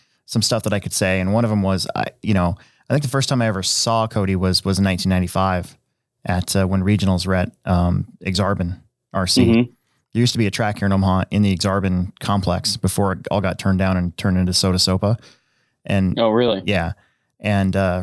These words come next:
Speaker 1: Rob Connor <laughs> actually ran that track.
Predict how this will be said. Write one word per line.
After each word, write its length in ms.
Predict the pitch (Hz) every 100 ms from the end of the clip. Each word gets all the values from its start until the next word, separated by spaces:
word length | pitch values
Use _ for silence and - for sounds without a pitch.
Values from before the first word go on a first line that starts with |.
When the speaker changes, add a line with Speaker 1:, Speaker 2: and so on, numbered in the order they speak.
| 87
Speaker 1:
Rob 220 | 117 95
Connor 460 | - 120 123 92 -
<laughs> 60 | -
actually 500 | 107 - 120 104 95 107
ran 220 | 117 123
that 140 | 87
track. 400 | - 123 - -